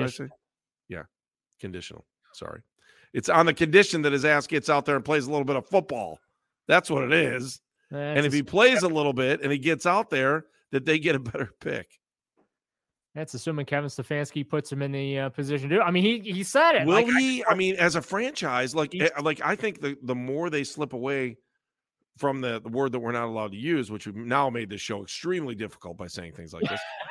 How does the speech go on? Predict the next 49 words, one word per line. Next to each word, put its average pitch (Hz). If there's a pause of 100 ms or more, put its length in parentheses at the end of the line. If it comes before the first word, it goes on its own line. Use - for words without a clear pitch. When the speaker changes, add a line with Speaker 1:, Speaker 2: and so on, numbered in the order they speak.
Speaker 2:
But 165 (640)
the, 151
the 151
more 175
they 190
Speaker 1:
Well 180
Speaker 2:
slip 175
away 170
from 180
that, 151
the, 143
the 135
more 135
beneficial 151
it 147
is 160
to -
the 147
organization 156
to 156
play 220
him 90 (260)
Speaker 1:
Well, 175
he, 185
Speaker 2:
and, 160
Speaker 1:
I -
mean, 196
Speaker 2:
and 160
Speaker 1:
he 160
Speaker 2:
not 180
let 190
Nick 202
play 170
so 185
he 185
doesn't 196
get 196
hurt. - (300)
Speaker 1:
Yeah, 160
I 143
mean, 165
he 196
said 190
today 160
that 143 (140)
he 151
just 165
wants 156
opportunities. 139